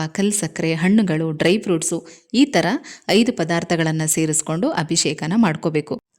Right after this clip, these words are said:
ಅಭಿಷೇಕ ಎಲ್ಲ ಆದ್ಮೇಲೆ ಶುದ್ಧವಾಗಿರೋ ನೀರಿಂದ ವಿಗ್ರಹಗಳನ್ನ ತೊಳೆದು ಗಂಧನ ಹಚ್ಬೇಕು. ಇದನ್ನ ಮಾತ್ರ ಮರಿಲೇಬೇಡಿ. ಗಂಧನ ಒಂದು ದಿನ ಮೊದಲೇ ತಂದಿಟ್ಕೊಳ್ಳಿ. ಮನೇಲಿ ಗಂಧದ ಚಕ್ಕೆ ಇರೋರು ಅದರಲ್ಲೇ ತೇದು ಹಚ್ಬೇಕು.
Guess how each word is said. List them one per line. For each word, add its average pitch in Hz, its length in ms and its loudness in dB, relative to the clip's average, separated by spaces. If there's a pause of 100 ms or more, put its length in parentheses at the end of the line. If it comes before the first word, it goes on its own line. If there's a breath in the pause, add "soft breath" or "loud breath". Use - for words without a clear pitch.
(180)
ಅಭಿಷೇಕ 247 540 2
ಎಲ್ಲ 180 220 2 (160)
ಆದ್ಮೇಲೆ 160 720 -2 (200)
ಶುದ್ಧವಾಗಿರೋ 185 680 0
ನೀರಿಂದ 160 400 -4 (160)
ವಿಗ್ರಹಗಳನ್ನ 165 680 -2
ತೊಳೆದು 180 400 -4
ಗಂಧನ 214 640 -2
ಹಚ್ಬೇಕು. 170 500 -4
ಇದನ್ನ 160 360 -4
ಮಾತ್ರ 202 280 -2
ಮರಿಲೇಬೇಡಿ. 196 1120 -2
ಗಂಧನ 220 480 2
ಒಂದು 180 320 0
ದಿನ 180 120 0
ಮೊದಲೇ 165 340 -2
ತಂದಿಟ್ಕೊಳ್ಳಿ. 175 720 -4 (280 loud breath)
ಮನೇಲಿ 208 300 2
ಗಂಧದ 185 260 0
ಚಕ್ಕೆ 175 360 -2
ಇರೋರು 170 300 -2 (400 loud breath)
ಅದರಲ್ಲೇ 185 380 -2
ತೇದು 190 420 0
ಹಚ್ಬೇಕು. 175 760 -4